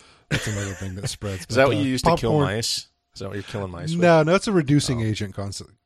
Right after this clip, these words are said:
Speaker 1: uh, commonly used in molecular
Speaker 2: Okay.
Speaker 1: biology. But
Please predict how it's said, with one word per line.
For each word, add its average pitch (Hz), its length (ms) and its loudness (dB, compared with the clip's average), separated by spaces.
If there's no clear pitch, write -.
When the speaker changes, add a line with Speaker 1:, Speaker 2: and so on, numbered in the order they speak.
Speaker 1:
uh, 117 100 -4
commonly 90 440 -8
used 85 340 -12
in 87 100 -10
molecular 85 320 -12
Speaker 2:
Okay. 85 160 -12
Speaker 1:
biology. 92 260 -6
But 113 180 -2